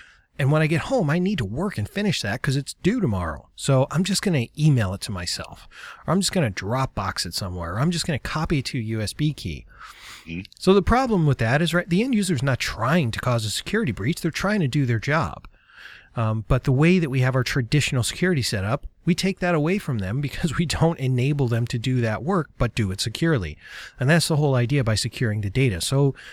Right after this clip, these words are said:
Speaker 1: fine, if the end user emails a high business impact, uh, spreadsheet to themselves, if that computer can't be configured to meet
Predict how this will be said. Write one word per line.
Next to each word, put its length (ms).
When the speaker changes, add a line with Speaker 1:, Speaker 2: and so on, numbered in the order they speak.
Speaker 1:
fine, 460
if 160
the 120
end 120
user 280
emails 580
a 80
high 240
business 340
impact, 540
uh, 240
spreadsheet 480
to 60
themselves, 580
if 100
that 260
computer 540
can't 340
be 160
configured 640
to 100
meet 440